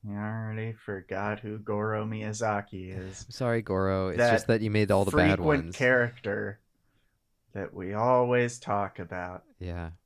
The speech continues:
Speaker 1: Actually, I didn't even bother looking up what the hell else he did.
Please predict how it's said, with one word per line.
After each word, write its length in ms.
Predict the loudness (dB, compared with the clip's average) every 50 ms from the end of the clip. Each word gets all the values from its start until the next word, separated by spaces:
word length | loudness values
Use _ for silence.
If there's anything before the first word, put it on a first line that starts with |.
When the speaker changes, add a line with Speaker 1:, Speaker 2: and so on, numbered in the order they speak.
| _ _ _ _ _ _ _ _ _ _ _ -8
Speaker 1:
Actually, 380 | -8 -8 -6 -4 -4 -4 -2 0
I 80 | 0 0
didn't 220 | 0 0 0 -2
even 220 | -4 -4 -6 -8 -6
bother 420 | -6 -4 -4 -4 -4 -4 -4 -4
looking 340 | -4 -6 -6 -6 -8 -6 -6
up 200 | -6 -6 -6 -6
what 160 | -8 -8 -8
the 80 | -8 -6
hell 280 | -4 -4 -4 -4 -4
else 260 | -4 -4 -6 -6 -8 -10
he 80 | -12 -10
did. 340 | -8 -8 -8 -8 -8 -10